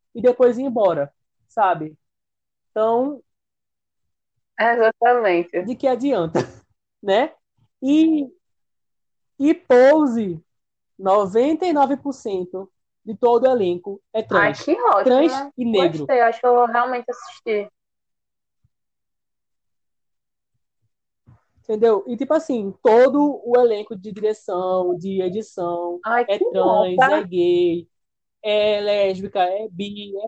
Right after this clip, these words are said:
Speaker 1: pan. Tipo assim, é uma coisa, tipo, é um elenco, é uma direção, é um, um grupo muito grande, que o autor é o mesmo que fez
Speaker 2: Ah,
Speaker 1: Glee,
Speaker 2: American Horror
Speaker 1: American
Speaker 2: Story,
Speaker 1: Horror
Speaker 2: perfeito, eu
Speaker 1: Story.
Speaker 2: adoro aquela
Speaker 1: Sabe quem
Speaker 2: série.
Speaker 1: é?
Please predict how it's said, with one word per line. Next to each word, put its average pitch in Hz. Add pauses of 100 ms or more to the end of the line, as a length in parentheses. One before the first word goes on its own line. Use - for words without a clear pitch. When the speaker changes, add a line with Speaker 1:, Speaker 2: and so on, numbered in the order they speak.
Speaker 1:
pan. 202 (240)
Tipo -
assim, 277 (120)
é 240
uma 302
coisa, 220 (160)
tipo, -
é 214
um 247
elenco, 208 (420)
é 240
uma 302
direção, 233
é 240
um, 247
um 262
grupo 240
muito 247 (140)
grande, 214 (380)
que 240 (120)
o 247
autor 233 (160)
é 208
o 262
mesmo 226
que 247
fez 233
Speaker 2:
Ah, 240
Speaker 1:
Glee, 233
Speaker 2:
American 226
Horror 233
Speaker 1:
American 220
Speaker 2:
Story, 226
Speaker 1:
Horror 214
Speaker 2:
perfeito, 220
eu 208
Speaker 1:
Story. 202
Speaker 2:
adoro 196
aquela 196
Speaker 1:
Sabe 240
quem 175
Speaker 2:
série. 196
Speaker 1:
é? 196